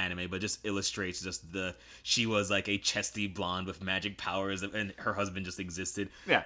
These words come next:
Speaker 2: Was it him who got, like, replaced by some other actor? <laughs>
Speaker 1: I don't know if it was the Bewitched one or I Dream of Jeannie one, but it was one
Speaker 2: Yeah,
Speaker 1: of
Speaker 2: it
Speaker 1: them.
Speaker 2: was one of those shows. <laughs>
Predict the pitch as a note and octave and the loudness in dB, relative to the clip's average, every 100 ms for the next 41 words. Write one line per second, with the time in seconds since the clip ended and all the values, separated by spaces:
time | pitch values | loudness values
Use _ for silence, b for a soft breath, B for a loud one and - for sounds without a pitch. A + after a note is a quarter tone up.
0 | - E3+ F3 A3 F#3 F#3 A3 A#3 F#3+ F#3 | 0 2 4 4 4 4 6 6 4 10
1 | F3 E3+ D#3 D3+ D3 C#3 D3 C#3+ C#3+ C#3+ | 12 12 10 8 8 4 6 8 8 6
2 | C3+ C3 C#3 C#3+ C#3 C#3 C3+ D3 F3+ F3 | 6 6 4 6 6 10 10 8 6 4
3 | - - - D3 G#3 A3 F3 D3 A#2 B2 | 4 0 2 6 6 6 6 6 6 4
4 | - C3+ A2+ G#2 G2 G#2 G2 F#2 G2 G#2 | 2 2 4 4 4 2 0 0 0 2
5 | G2+ F#2+ F2+ F#2 F#3 F3+ G3+ G3 F#3 F3+ | 0 0 -2 4 10 12 12 10 10 10
6 | D3 C#3+ C3 - B2 C#3+ C3+ - | 10 8 6 4 4 4 2 -8